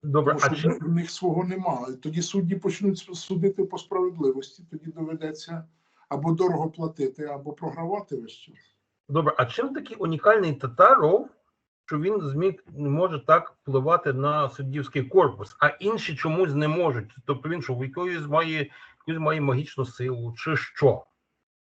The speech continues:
Speaker 2: Ні, це не магічна сила. По-перше, він, він був, е, він професор,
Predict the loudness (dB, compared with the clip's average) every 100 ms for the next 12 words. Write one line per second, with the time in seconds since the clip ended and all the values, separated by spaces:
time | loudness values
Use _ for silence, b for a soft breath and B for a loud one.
0 | _ B B _ -4 2 4 2 -2 -6
1 | -6 -6 -6 -4 -2 0 -2 -6 -6 -4
2 | -6 -2 -2 -2 -4 -2 -2 0 -2 -2
3 | -2 0 0 0 -2 -2 -6 -6 -6 -4
4 | -4 -4 -6 -10 -14 -20 -20 -20 -10 -6
5 | -6 -6 -10 -8 -10 -10 -14